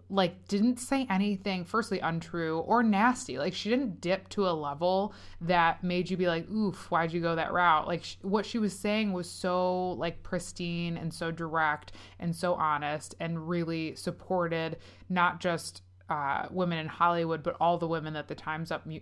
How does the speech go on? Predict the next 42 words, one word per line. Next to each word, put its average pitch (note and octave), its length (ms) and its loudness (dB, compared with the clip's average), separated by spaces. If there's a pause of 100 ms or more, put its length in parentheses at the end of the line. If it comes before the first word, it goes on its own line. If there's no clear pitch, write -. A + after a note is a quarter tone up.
mu-, E3+ 160 -2 (180)
mu-, F3 240 0 (600)
m-, F3 200 0 (600)
<laughs> F3 80 0 (680)
movement G#3 720 6 (440)
was F#3+ 300 4
meant F#3 220 4
to F3+ 100 -2
support F#3+ 720 2
at F3+ 160 -2
the F3 80 -4
end D#3+ 160 -4
of D3+ 80 -10
the D3+ 80 -8
day. D#3+ 460 -2
And E3+ 200 0
so F#3 120 2
I F3 120 4
was E3+ 160 -2
just E3+ 160 -4
really F3 260 2
impressed E3 340 -2
by F3 140 0
that. E3 360 4
And E3 80 -2
I D#3+ 120 -4
think, E3+ 340 -6 (320)
again, E3+ 520 2 (440)
nobody F3+ 400 2
in F3+ 80 0
her E3+ 140 -2
position D#3+ 640 -6
needs D#3+ 440 -6
to - 140 -8
do D3+ 420 -4
anything D#3 380 -6
that D#3 140 -10
she's D3+ 280 -10
done, E3 300 -2
but C#3 120 -8
she - 120 -10
continues D#3 600 -10